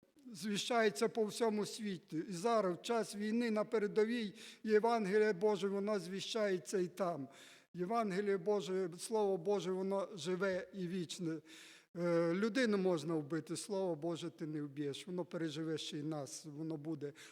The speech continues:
Але, е, як написано у пророка Амоса, настане дні, день, коли будуть шукати це слово, але не зможуть знайти.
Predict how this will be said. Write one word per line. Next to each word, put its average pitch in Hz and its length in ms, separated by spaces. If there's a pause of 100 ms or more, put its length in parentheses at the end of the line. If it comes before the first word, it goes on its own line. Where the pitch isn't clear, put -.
Але, 165 440
е, 160 300 (360)
як 165 260 (1040)
написано 180 680
у 156 260 (240)
пророка 175 560
Амоса, 170 400
настане 165 580
дні, 165 280 (220)
день, 175 400
коли 175 220
будуть 151 400
шукати 160 760
це 160 200
слово, 147 520
але 139 340 (400)
не 160 180
зможуть 143 500
знайти. 147 800